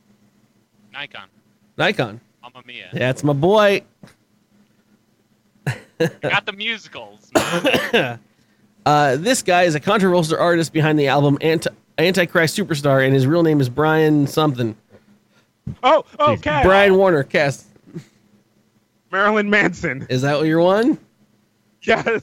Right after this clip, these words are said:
Speaker 2: Yes. <laughs> Good.
Speaker 3: I've been, I've been wanting to say that
Speaker 2: <laughs>
Speaker 3: since it started.
Speaker 2: A good thing is this is the last one. Uh,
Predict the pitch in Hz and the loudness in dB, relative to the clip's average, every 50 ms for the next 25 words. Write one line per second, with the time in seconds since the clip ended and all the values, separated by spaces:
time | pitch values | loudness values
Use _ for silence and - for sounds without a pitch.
0 | _ _ - 143 160 185 220 226 220 - - - - 135 - - 170 - - 190 | _ _ -6 -2 0 2 2 2 0 0 -2 -4 -4 -6 -6 -6 -6 -4 -2 -2
1 | - - 156 143 143 - - 202 202 - 240 262 233 - _ _ - 254 262 233 | -4 -4 -8 -12 -14 -12 -10 -10 -10 -8 -8 -10 -10 -10 _ _ -16 -14 -14 -14
2 | 233 _ - - - - - 247 262 - - 269 262 233 - - 269 262 220 - | -14 _ -20 -20 -18 -10 -6 -4 -4 -4 -6 -6 -6 -6 -6 -4 -4 -6 -4 0
3 | 233 247 - 262 - - _ _ - 285 247 240 127 175 196 240 - 156 - - | -2 -2 0 -2 -6 -8 _ _ 0 2 2 2 2 0 -2 -2 -2 -4 -6 -6
4 | 160 123 127 - 139 120 - - 175 - - - - - 294 247 - - 269 254 | -8 -8 -6 -6 -8 -8 -8 -8 -8 -6 -6 -4 -2 -2 -2 -4 -4 -6 -12 -12
5 | - - - 147 131 - - 180 - 254 269 277 - - - - - _ _ - | -12 -8 -6 -6 -6 -6 -6 -4 0 2 2 2 0 -4 -8 -10 -10 _ _ -18
6 | 240 _ _ - - _ _ _ _ _ _ _ _ - - - - 92 113 147 | -18 _ _ -20 -20 _ _ _ _ _ _ _ _ -20 -20 -14 -8 -4 -4 -2
7 | 151 165 208 214 180 208 202 196 196 180 180 185 151 180 170 165 175 175 170 170 | 2 2 2 4 4 4 4 4 4 4 2 2 0 -2 0 0 2 4 4 2
8 | 170 160 - 151 147 139 135 131 127 - _ _ _ _ _ _ _ - 139 139 | 2 2 2 2 2 2 2 0 -2 -4 _ _ _ _ _ _ _ -2 0 2
9 | 139 135 135 135 131 | 2 2 2 0 0